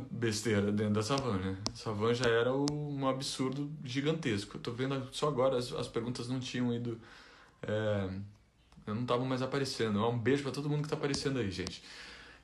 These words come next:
É, e aí a gente foi criando uma amizade bizarra, então quando acabou e foi pro Rio, algumas pessoas não foram. Nossa, foi um chororô bizarro, assim, mesmo.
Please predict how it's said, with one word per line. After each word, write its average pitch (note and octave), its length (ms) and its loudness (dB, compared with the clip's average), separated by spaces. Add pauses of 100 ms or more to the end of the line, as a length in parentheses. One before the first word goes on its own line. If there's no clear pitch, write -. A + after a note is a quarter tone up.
É, A#2 560 8
e D3+ 160 8
aí D#3 240 12
a F3 40 10
gente F3 240 0
foi - 340 4
criando F3 280 8
uma E3+ 100 6
amizade C#3 440 6
bizarra, C#3 800 6
então D#3 280 0
quando E3+ 200 0
acabou C3 480 4
e A#2 40 8
foi A2+ 180 0
pro G#2+ 140 0
Rio, C3 160 8
algumas D3 280 8
pessoas D3 320 -2
não E3 140 2
foram. C#3 480 8
Nossa, C3+ 380 0
foi A#2+ 180 2
um D3 220 0 (420)
chororô C#3 600 4
bizarro, B2+ 640 2
assim, G#2 200 -4
mesmo. G2+ 680 4